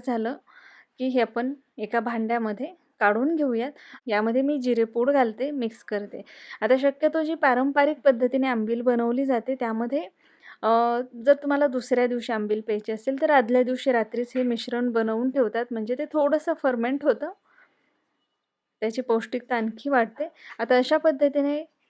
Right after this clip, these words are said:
एखाद्या मातीच्या भांड्यामध्ये हे ठेवायचं आणि रात्रभर असंच ठेवायचं आणि दुसऱ्या दिवशी जेव्हा तुम्हाला सकाळी प्यायचं, तर त्यामध्ये आवडीनुसार तुम्ही ताक मिक्स करून किंवा तसंच पाणी मिक्स करून पिऊ शकता.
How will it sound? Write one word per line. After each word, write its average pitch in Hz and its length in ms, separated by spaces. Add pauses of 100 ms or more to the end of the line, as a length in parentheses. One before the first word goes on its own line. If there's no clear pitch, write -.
(140)
एखाद्या 226 360
मातीच्या 226 480
भांड्यामध्ये 208 540
हे 220 100
ठेवायचं 208 540 (800)
आणि 254 200
रात्रभर 285 480
असंच 254 420
ठेवायचं 220 440 (500)
आणि 247 180
दुसऱ्या 262 380
दिवशी 254 360
जेव्हा 233 320
तुम्हाला 214 300
सकाळी 226 360
प्यायचं, 220 400
तर 277 40
त्यामध्ये 269 480 (140)
आवडीनुसार 233 680
तुम्ही 233 180 (120)
ताक 226 260
मिक्स 220 240
करून 254 300
किंवा 330 200 (100)
तसंच 277 300
पाणी 233 300
मिक्स 226 280
करून 254 280
पिऊ 240 180
शकता. - 380